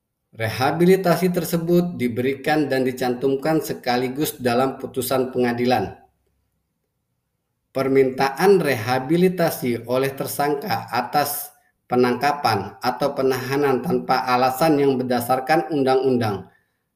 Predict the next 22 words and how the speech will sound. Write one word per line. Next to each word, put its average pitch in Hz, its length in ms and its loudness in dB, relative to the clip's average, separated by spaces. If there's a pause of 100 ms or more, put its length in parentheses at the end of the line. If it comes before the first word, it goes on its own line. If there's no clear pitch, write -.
(140)
atau 120 360 0
kekeliruan 147 800 2
mengenai 135 480 4
orang 123 480 0 (400)
atau 110 400 0
hukum 127 480 2
yang 147 120 4
diterapkan 131 680 0
sebagaimana 123 800 -2
dimaksud 135 560 -4
dalam 120 320 -2
pasal 156 400 0
sembilan 139 480 0
puluh 147 240 0
lima 139 480 0
ayat 123 320 0
satu 123 480 -6 (560)
Kitab 117 480 -2
Undang-Undang 135 640 0
Hukum 165 400 -2
Acara 135 400 -4
Pidana 123 640 0